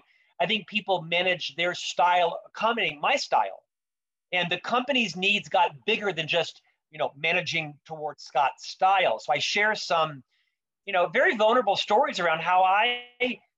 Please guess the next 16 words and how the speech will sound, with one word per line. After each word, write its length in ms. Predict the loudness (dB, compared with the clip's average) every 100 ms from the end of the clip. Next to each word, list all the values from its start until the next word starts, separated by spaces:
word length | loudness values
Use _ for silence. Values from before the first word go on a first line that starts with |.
| _
s-, 280 | -18 -18 -20 -6
torpedoed 520 | -4 -2 2 2 0 _ _ _
some 220 | -6 -4
of 60 | -4
the 80 | -6
systems 480 | -4 -4 -2 -4
that 100 | 0
I 80 | 0
found 340 | 0 0 0 0
limiting, 460 | -4 -2 -4 -6
and 80 | -8
how, 340 | 0 2 2 -2 _ _ -4
as 200 | -2 0
a 60 | -2
creative 480 | -2 -2 2 0 -2
mind, 640 | -2 0 2 0 -2 -10